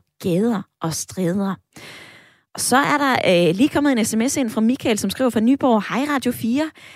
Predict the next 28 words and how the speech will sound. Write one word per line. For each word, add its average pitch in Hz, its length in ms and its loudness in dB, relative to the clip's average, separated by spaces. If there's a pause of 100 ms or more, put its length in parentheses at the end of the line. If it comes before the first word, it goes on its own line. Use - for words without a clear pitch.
(200)
Kan 220 100 4
I 262 80 4
ikke - 180 -2
oplyse, 262 480 0
hvor 247 220 2
i 233 80 2
landet, 196 580 0
parentes 202 640 -4
Fyn, 277 260 0 (380)
de 254 160 0
automater, 226 580 0
der 180 160 -4
kan 185 120 -6
tage 262 260 -2
op 240 160 -2
til 220 140 -2
hundrede 240 460 0 (100)
enheder, 214 540 -2
findes? - 640 -4 (420)
Jeg 196 80 2
har 240 140 0
P - 100 -4 (200)
T - 80 -4 (720)
to 359 160 0
tusind 226 440 -4
til 160 240 -6
to 277 220 -4
tusind 208 340 -4